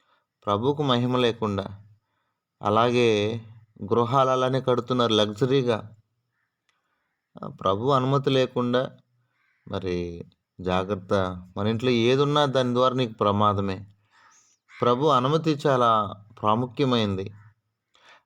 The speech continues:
అది చాలా ప్రశస్తమైంది. కాబట్టి ఈరోజు నిబ్బరము అనేది అంటే, అంటే, ఆ, ధైర్యంగా ఉండలేకపోవడం, ఒక స్టాండర్డ్ లెవెల్స్‌లో ఉండలేకపోవడం.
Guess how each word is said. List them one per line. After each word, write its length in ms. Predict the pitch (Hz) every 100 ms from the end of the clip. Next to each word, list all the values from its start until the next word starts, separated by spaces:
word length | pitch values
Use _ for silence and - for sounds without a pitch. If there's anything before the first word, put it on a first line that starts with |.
| -
అది 220 | 117 117 143
చాలా 220 | 127 123
ప్రశస్తమైంది. 1200 | - 104 110 151 - 170 151 147 127 104 90 - - _ _ _ _ _ _ -
కాబట్టి 280 | - 156 123
ఈరోజు 280 | 143 147
నిబ్బరము 840 | 135 123 123 123 127 170 165 156 156
అనేది 840 | 139 123 113 120 107 107 113 123 - - _
అంటే, 280 | 131 120 113 -
అంటే, 460 | 131 127 139 123 117 - - -
ఆ, 220 | 76 80 101
ధైర్యంగా 540 | 120 127 151 170 160 147
ఉండలేకపోవడం, 1160 | 135 - 113 123 139 135 - 120 101 95 - _ _ _ _ _ _ _ _ _ _ -
ఒక 160 | 101
స్టాండర్డ్ 640 | 123 - - 135 147 156 143
లెవెల్స్‌లో 580 | 135 139 151 151 156
ఉండలేకపోవడం. 920 | 139 135 139 131 110 113 95 92 92